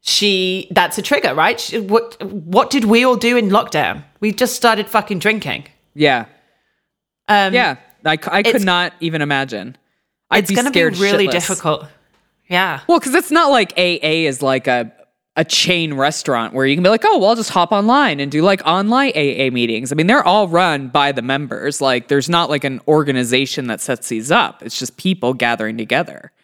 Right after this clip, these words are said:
Speaker 1: Well, and in the end, they did all go online, thank goodness. But
Speaker 2: Yeah.
Speaker 1: at the time,
Speaker 2: Right.
Speaker 1: she didn't know that. So that must be a really scary place to be. And also just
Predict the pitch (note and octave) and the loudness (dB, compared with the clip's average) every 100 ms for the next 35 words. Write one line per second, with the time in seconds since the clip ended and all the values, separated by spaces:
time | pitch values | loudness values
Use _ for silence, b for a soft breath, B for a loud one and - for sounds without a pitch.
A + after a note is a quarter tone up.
0 | _ _ _ - G3 G#3+ E3+ G3+ G3+ F#3+ | _ _ _ 0 4 4 4 0 0 0
1 | G3+ F#3 D#3+ D#3 E3 D3+ C#3+ D3+ D3+ D#3 | 0 0 -2 0 0 0 0 0 0 0
2 | C#3+ D3+ E3 E3+ B3+ F3+ D3 G#3+ F#3 F#3+ | -2 -2 -2 0 0 0 0 0 0 -2
3 | - G#3+ C4 G3+ E3 E3 E3 D#3+ _ - | -4 2 2 2 0 -2 -8 -12 _ 0
4 | D3+ A#2+ - - G#3 G#3 G#3 E3+ D#3+ E3+ | 2 2 0 0 0 0 2 0 0 2
5 | F#3 F3 C3 A#2+ - A3+ C#4 D4 F4 - | 2 0 -2 -4 -2 0 2 2 -2 0
6 | A3+ G3 F3 F#3 F#3 E3+ D#3+ F#3+ E3 D#3+ | 0 0 2 2 2 0 0 0 0 -2
7 | D#3+ D#3 D3+ F3 F3 E3+ F3+ D4+ D#4 E4 | -4 -4 -4 -2 0 2 2 0 0 -2
8 | C#4+ B3+ - | -2 -4 -8